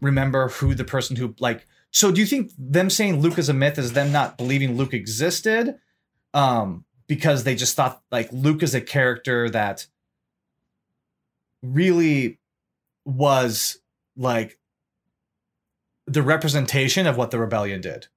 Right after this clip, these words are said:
Like, maybe it wasn't Luke that destroyed the Death Star, but it was the rebellion.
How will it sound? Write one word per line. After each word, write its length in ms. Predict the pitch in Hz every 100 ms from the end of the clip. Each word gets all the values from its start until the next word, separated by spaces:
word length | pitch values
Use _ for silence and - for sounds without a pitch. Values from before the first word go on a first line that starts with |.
| _ _
Like, 220 | 127 127
maybe 300 | 165 220 233
it 80 | 220
wasn't 280 | 190 170 135
Luke 200 | 147 143
that 120 | 147
destroyed 360 | 127 - 139 117
the 60 |
Death 180 | 110 117
Star, 240 | - 151
but 140 | 139 131
it 100 | 117
was 240 | 135 147
the 100 | 139
rebellion. 720 | 120 113 123 143 185 240 247